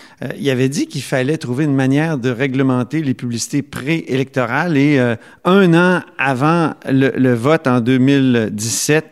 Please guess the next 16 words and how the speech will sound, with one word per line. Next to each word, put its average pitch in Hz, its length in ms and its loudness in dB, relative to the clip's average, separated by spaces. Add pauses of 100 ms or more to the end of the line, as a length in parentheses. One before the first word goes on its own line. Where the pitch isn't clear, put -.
(520)
ben, 120 480 -4
il 131 220 2
avait 123 240 2
dit, 120 180 -2
ben, 123 140 2
finalement, 127 580 2
on 123 140 0
fera 131 180 -4
pas 120 160 -2
ça 139 220 -2
parce 123 160 -6
que 123 100 -10
c'est 113 160 -8
trop 143 220 -4
compliqué. 131 540 -2
Vous, 123 220 -6